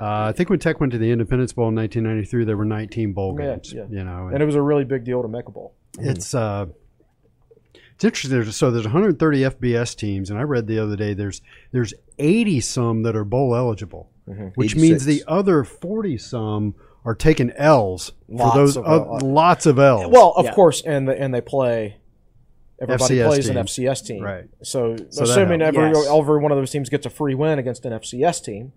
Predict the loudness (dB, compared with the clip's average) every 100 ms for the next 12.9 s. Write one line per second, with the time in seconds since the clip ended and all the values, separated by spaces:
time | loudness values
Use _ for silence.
0 | _ _ _ _ -12 -8 -6 -6 -4 -4
1 | -2 -2 -2 -2 -6 -10 -10 -8 -6 -8
2 | -14 -8 -8 -8 -10 -10 -10 -8 -2 0
3 | 0 -2 -2 -2 -4 -4 -6 -8 -6 -8
4 | -8 -10 -12 -10 -8 -8 -2 0 4 4
5 | 4 2 4 6 4 2 2 4 2 -2
6 | -2 -4 -2 -6 -6 -8 -4 0 2 4
7 | 4 0 -2 -4 2 8 10 10 10 10
8 | 10 6 2 0 8 8 8 2 -2 -2
9 | -4 -4 -10 -8 0 2 2 0 -2 -4
10 | -4 -8 -10 -8 -8 -8 -6 -6 -6 -10
11 | -12 -10 -10 -8 -6 -6 -6 -10 -12 -14
12 | -14 -14 -14 -16 -16 -20 -20 -20